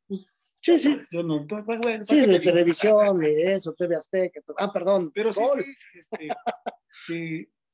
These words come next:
Speaker 1: si tenemos la oportunidad de seguir haciendo funciones que aquí se hacen a puerta cerrada, este, espero poder contar con ustedes para poder llevar a cabo las funciones.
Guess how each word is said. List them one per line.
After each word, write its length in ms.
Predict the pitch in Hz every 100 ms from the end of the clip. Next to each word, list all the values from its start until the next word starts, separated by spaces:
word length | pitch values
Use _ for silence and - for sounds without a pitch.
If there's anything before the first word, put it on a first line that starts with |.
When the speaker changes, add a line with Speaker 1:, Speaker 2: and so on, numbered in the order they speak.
| _ _ -
Speaker 1:
si 120 | 165
tenemos 240 | 190 214
la 80 | 202
oportunidad 540 | 175 - 170 185 196 160
de 420 | 151 143 143 139
seguir 240 | 151 165
haciendo 340 | 175 175 175 160
funciones 420 | 151 151 165 151
que 120 | -
aquí 160 | - 156
se 100 | 165
hacen 160 | 160
a 100 | 147
puerta 220 | 151 151 151
cerrada, 460 | 143 151 165 233 _ _ _ _ _ _ _
este, 240 | _ _ 131 135
espero 360 | 135 - 151 143 135 131 _
poder 180 | 147 147
contar 260 | 147 147
con 140 | 147 143
ustedes 340 | - 156 151
para 160 | - 143
poder 260 | - 143 131 135 -
llevar 200 | 139 135
a 80 | 135
cabo 180 | 139 131
las 180 | 127 -
funciones. 560 | 147 240 208 190 190